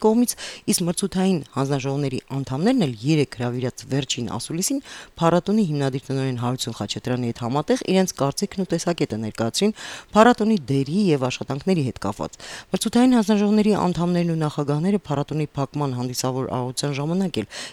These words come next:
իրենց խոսքում իրենց գոհունակությունը հայտնեցին փառատոնի կազմակերպչական աշխատանքներից, բազմիցս շեշտելով, որ Ոսկե Ծիրանը հրաշալի կինոփառատոն է, ոմանք այն նույնիսկ ֆանտաստիկ անվանեցին։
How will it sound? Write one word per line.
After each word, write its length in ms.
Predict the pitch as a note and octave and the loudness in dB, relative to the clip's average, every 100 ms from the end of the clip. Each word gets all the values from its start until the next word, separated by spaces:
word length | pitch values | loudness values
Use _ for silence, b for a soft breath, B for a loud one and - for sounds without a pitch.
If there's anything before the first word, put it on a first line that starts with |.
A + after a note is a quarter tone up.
| - | -2
իրենց 220 | E3 D3+ - | 0 0 -2
խոսքում 340 | C#3+ - G#3 - | -6 -2 -2 0
իրենց 220 | C#3+ A#2+ | -2 -2
գոհունակությունը 640 | C#3 D#3+ F3 E3 E3+ F3 C#3+ | 0 0 0 0 -4 -2 -2
հայտնեցին 420 | A#2 - A#2+ F3+ F#3+ | -2 -4 -2 -2 -2
փառատոնի 440 | B2 B2+ B2+ D3+ D#3+ B B B | -2 -2 -2 -2 -2 B B B
կազմակերպչական 800 | D3 C3+ C#3+ B2 B2 B2 - A#2 | 0 0 0 -2 -4 -4 -4 -4
աշխատանքներից, 600 | A2 - C3 C3+ F3+ G#3 - C#3 | -4 -4 -6 -2 0 0 -2 2
բազմիցս 560 | D3+ E3 G3+ G3 - | 2 2 -2 -2 -2
շեշտելով, 380 | C3 - D3 G3+ F#3 | -4 -2 -2 -2 -2
որ 80 | C3+ | -4
Ոսկե 300 | A#2+ E3 - F#3 | -2 -4 -2 -4
Ծիրանը 280 | C3+ D3 G3+ F3 | 0 0 0 -2
հրաշալի 420 | C#3+ - E3 C#3 | -2 -2 -2 -2
կինոփառատոն 720 | - A2 G#2 A2+ A2+ - D#3+ | -4 -8 -6 -4 -4 -2 -2
է, 20 | G3+ B B B G3 | -4 B B B 2
ոմանք 340 | G#3+ A#3+ A3 | 6 6 4
այն 80 | E3+ | 0
նույնիսկ 380 | E3 E3 D#3+ - | 0 0 -2 -4
ֆանտաստիկ 600 | - C#3+ C3 A#2+ - A2+ B2 | -2 -2 0 -4 -4 -4 -2
անվանեցին։ 460 | C#3+ E3+ F3 G#3 | 2 2 2 0